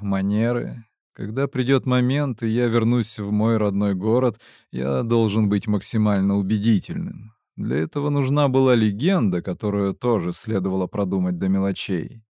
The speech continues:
Не проходило и дня, чтобы я не думал об Эми. Иногда в голову забредали ужасные мысли, и я скрипел зубами от злости.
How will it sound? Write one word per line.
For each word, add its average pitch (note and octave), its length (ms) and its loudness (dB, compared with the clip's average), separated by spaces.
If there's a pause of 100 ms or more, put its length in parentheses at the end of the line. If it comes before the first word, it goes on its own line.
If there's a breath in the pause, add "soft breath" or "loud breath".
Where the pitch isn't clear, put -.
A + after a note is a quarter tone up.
(340)
Не A#2 140 -6
проходило C3+ 680 -2
и A2+ 180 2
дня, B2 380 0
чтобы F#2+ 360 -4
я G#2 260 0
не G2 120 2
думал F#2 420 0
об F#2+ 240 -4
Эми. G2 580 -4 (220)
Иногда A#2+ 500 0
в G#2 100 0
голову A#2+ 420 2
забредали A2 600 4
ужасные G#2+ 640 0
мысли, B2 540 0 (320 soft breath)
и B2+ 80 -6
я B2+ 260 0
скрипел A2+ 560 0
зубами G2 560 0
от F#2+ 140 0
злости. F#2 840 -6